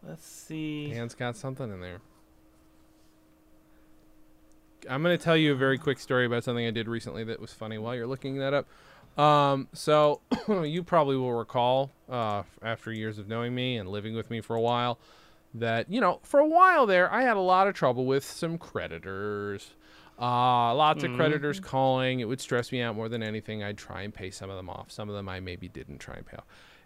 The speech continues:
Speaker 2: And, um, there's this one particular company that I don't know why, but for some, like, I feel they called me more than any of them, and I just fucking hated them, and I avoided them. It just will give me, like, ch-, it's g-, giving me chest pains thinking about it right now.
Speaker 1: Mm-hmm.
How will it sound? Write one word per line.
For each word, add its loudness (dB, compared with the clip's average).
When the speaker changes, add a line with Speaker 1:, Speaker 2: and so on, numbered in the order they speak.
Speaker 2:
And, 2
um, 0
there's 0
this -4
one 4
particular 0
company -2
that 0
I 0
don't 2
know 0
why, 2
but -2
for -8
some, -6
like, -2
I -6
feel -2
they -2
called 0
me -4
more -4
than -4
any -4
of -4
them, -4
and -6
I -4
just -12
fucking -8
hated -4
them, -2
and -6
I -6
avoided -4
them. -6
It -6
just -12
will -8
give -8
me, -6
like, -10
ch-, -10
it's -8
g-, -10
giving -2
me 0
chest 0
pains -2
thinking -6
about -4
it -6
right -6
now. -8
Speaker 1:
Mm-hmm. -2